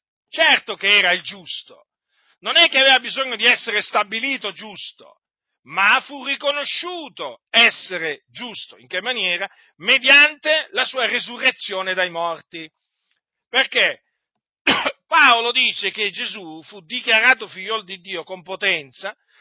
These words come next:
secondo lo Spirito di santità, mediante la sua resurrezione dai morti.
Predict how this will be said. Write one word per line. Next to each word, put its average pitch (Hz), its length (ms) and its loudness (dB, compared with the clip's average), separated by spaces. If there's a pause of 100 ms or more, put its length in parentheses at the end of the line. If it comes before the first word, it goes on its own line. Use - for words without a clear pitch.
secondo 240 560 0
lo 202 100 -4
Spirito 254 420 -6
di 190 120 -8
santità, 247 500 -2
mediante 240 540 2
la 240 120 0
sua 233 220 -4
resurrezione 208 800 -6
dai 156 160 -8
morti. 135 440 -12